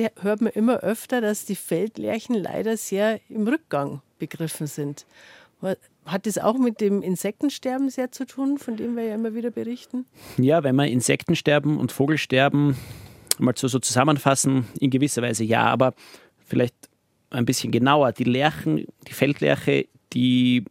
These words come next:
Speaker 2: kann man da jetzt einfach als Beispiel herausgreifen für diesen Rückgang der Feld- und Wiesenvögel. Verschiedene Lebensräume bei uns sind unterschiedlich stabil. Wenn wir uns die,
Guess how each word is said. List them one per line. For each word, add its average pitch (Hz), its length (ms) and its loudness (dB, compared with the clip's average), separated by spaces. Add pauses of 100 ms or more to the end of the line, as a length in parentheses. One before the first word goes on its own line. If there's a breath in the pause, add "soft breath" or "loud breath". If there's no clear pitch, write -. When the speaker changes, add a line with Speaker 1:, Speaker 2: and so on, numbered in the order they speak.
(140)
Speaker 2:
kann 123 140 4
man 139 80 4
da 135 60 2
jetzt 123 140 -2
einfach 127 160 4
als 120 160 2
Beispiel 139 360 2
herausgreifen 123 800 2
für - 160 0
diesen 117 360 0
Rückgang 117 580 -2
der 113 240 0 (380 loud breath)
Feld- 131 460 2
und 113 160 -6
Wiesenvögel. 120 760 -2 (1200 loud breath)
Verschiedene 131 1000 4
Lebensräume 156 800 2
bei 175 140 2
uns 175 220 0
sind 127 180 2
unterschiedlich 131 1000 0
stabil. 135 540 2
Wenn 117 140 -2
wir 117 120 0
uns 117 220 0
die, 113 300 2